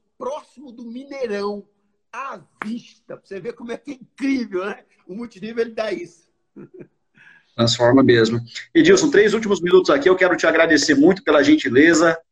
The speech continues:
Speaker 2: Foi riquíssimo, a, essa, esse bate-papo. Deixe as suas considerações finais, deixe seus contatos. Fica à vontade aqui pra deixar pra todo mundo.
Speaker 1: Eu queria agradecer também, Eric, a, a oportunidade, né?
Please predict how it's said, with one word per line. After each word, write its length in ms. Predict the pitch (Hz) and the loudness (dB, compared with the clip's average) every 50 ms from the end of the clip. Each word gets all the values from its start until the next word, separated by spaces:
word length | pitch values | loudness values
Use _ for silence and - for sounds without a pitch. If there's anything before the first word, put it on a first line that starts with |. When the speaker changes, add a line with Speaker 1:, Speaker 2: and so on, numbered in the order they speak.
| _ _ _ | _ _ _
Speaker 2:
Foi 200 | - 156 160 151 | 0 4 4 4
riquíssimo, 1040 | 143 - - 165 196 196 - - 190 226 254 226 - 196 190 180 175 160 147 143 131 | 4 4 2 0 0 0 2 2 2 2 2 2 0 2 2 4 4 6 6 4 4
a, 240 | 123 120 113 113 113 | 4 2 0 0 0
essa, 180 | 135 139 - - | 0 -2 -2 -2
esse 120 | - - 143 | -4 -2 -2
bate-papo. 720 | 143 - - - - - 147 165 170 - 170 170 170 - _ _ _ - - - - - _ _ _ _ _ - | -2 -2 -2 -2 -2 0 2 2 2 0 -2 -4 -4 -6 _ _ _ -20 -20 -20 -20 -20 _ _ _ _ _ 2
Deixe 180 | 165 185 220 | 2 4 4
as 60 | 202 | 4
suas 120 | 208 220 220 | 2 2 4
considerações 540 | 226 220 - 220 208 202 196 196 208 196 - | 2 2 4 4 4 4 4 2 0 -2 0
finais, 320 | 156 143 156 180 190 180 | 0 0 2 2 2 2
deixe 160 | 170 170 - | 2 0 0
seus 160 | - 190 170 | -2 -2 -2
contatos. 420 | - 160 147 139 143 160 170 170 - | -2 -2 -2 0 0 0 0 0 -2
Fica 140 | 170 175 180 | -2 -2 0
à 20 | |
vontade 400 | 175 180 170 160 160 160 160 156 | 0 -2 0 0 0 0 0 0
aqui 320 | 139 - - 139 143 - _ _ _ _ _ _ _ _ _ _ | 0 2 2 0 0 -2 _ _ _ _ _ _ _ _ _ _
pra 80 | - | -2
deixar 240 | 139 139 139 147 143 | 0 0 2 2 0
pra 100 | 143 139 | 0 2
todo 200 | 143 147 143 135 | 4 4 4 4
mundo. 320 | 131 131 123 117 110 - _ _ _ _ _ _ _ _ _ _ _ _ _ _ _ - | 4 2 0 -2 -6 -10 _ _ _ _ _ _ _ _ _ _ _ _ _ _ _ -14
Speaker 1:
Eu 100 | 165 165 | -14 -12
queria 340 | - 285 285 302 277 262 | -10 -6 -2 -2 -2 -2
agradecer 680 | - - 214 202 226 240 247 226 214 165 - - 226 220 | -2 -4 -6 -6 -6 -8 -10 -10 -12 -10 -10 -10 -12 -10
também, 380 | - 180 165 180 196 214 208 | -10 -10 -10 -8 -10 -8 -10
Eric, 360 | 180 160 151 143 127 - 156 | -12 -12 -12 -14 -14 -14 -12
a, 360 | 156 156 156 151 151 147 139 135 | -12 -12 -12 -12 -14 -14 -14 -14
a 80 | 143 | -14
oportunidade, 840 | 156 160 - 156 - - 170 160 147 135 143 151 175 180 170 143 143 | -16 -16 -18 -20 -18 -16 -14 -14 -12 -12 -12 -10 -10 -12 -12 -14 -16
né? 240 | 156 160 180 190 | -16 -16 -16 -16